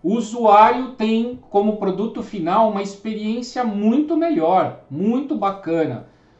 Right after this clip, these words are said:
E as aplicações de criação, de engenharia, que são tão exigentes agora, elas vão ser compatíveis aí com um ambiente totalmente virtualizado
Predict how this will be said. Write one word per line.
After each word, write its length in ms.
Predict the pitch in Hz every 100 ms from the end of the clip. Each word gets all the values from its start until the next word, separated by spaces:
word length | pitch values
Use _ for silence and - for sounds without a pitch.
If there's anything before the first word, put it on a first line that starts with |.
| _ _
E 100 | 147
as 160 | 185 196
aplicações 960 | 208 208 - 190 - - 226 254 233 165
de 120 | 185
criação, 1040 | - 180 175 - - 185 208 214 202 180
de 140 | 160 165
engenharia, 720 | 160 165 151 143 196 214 156
que 120 | -
são 240 | - 180
tão 320 | 185 196 233 233
exigentes 680 | 185 170 147 180 180 151 151
agora, 680 | 131 139 196 208 - - - _ _ _ -
elas 320 | 175 214 196
vão 120 | 226
ser 280 | 196 208 208
compatíveis 1080 | 214 214 214 208 190 196 196 214 - - -
aí 360 | 185 180 185 196
com 440 | - 185 202 214 -
um 180 | 190 196
ambiente 640 | 190 180 170 175 190 -
totalmente 880 | 185 - 190 220 214 185 170 190 190
virtualizado 1160 | 180 160 202 - 202 190 147 151 165 185 196